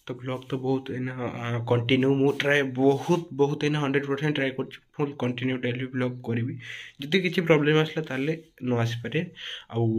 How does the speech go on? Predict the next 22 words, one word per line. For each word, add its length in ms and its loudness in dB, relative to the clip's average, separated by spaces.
ଯୋଉ 200 6
ଦିନ 240 2
ବି 160 2
short 380 0
video 320 2
upload 300 2
ନ 140 0
କରିବି, 260 0
short 240 0
ବି 100 4
ଅପଲୋଡ଼ 300 2
କରିଦେବି, 240 -2
ଆପଣ 220 -2
ଦେଖିବେ 300 2
କେମିତି 300 0
ହେଇଛି 180 0
କହିବେ। 360 2
ଓକେ, 200 0
ତ 180 -8
first 440 -2
ମୁଁ 180 4
ଯାଏ, 240 6